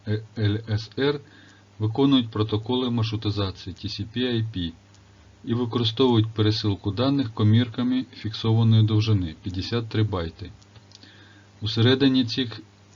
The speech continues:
А Т М Л С Р верхня мітка М П Л С розміщається у полі ідентифікаторів віртуальних каналів у заголовку комірки А Т М,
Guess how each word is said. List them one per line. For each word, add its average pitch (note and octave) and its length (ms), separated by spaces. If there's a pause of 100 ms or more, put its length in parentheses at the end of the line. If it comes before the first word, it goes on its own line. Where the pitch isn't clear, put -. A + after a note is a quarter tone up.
(180)
А A#2 140
Т B2 220
М A#2 260
Л A2+ 220
С A2+ 280
Р A#2 200 (140)
верхня A2+ 380
мітка A2+ 520
М G2+ 160
П G2 220
Л F#2 120
С D3 260 (600)
розміщається A#2 760
у A2+ 100
полі A#2+ 320
ідентифікаторів G#2+ 1160
віртуальних G#2 640
каналів F#2+ 580 (1900)
у A2 80
заголовку A2 520
комірки A2+ 560
А A2 80
Т A2 140
М, F2+ 240